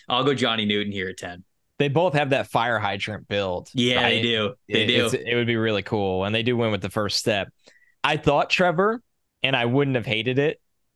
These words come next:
Speaker 2: you were gonna go Keon Coleman and just say, like, him and Drake London just play basketball.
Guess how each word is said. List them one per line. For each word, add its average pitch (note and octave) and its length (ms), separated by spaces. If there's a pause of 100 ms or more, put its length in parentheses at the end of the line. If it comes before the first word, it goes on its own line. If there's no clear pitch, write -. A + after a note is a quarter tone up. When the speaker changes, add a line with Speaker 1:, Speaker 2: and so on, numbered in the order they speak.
(440)
Speaker 2:
you D#3 200
were D3+ 140
gonna C#3 320
go B2 240
Keon B2 460
Coleman A#2+ 420
and A#2+ 120
just G#2 160
say, A#2+ 160
like, G2+ 180
him B2 200
and A2+ 80
Drake G#2+ 260
London G#2 300
just G2 180
play G#2 120
basketball. F2 720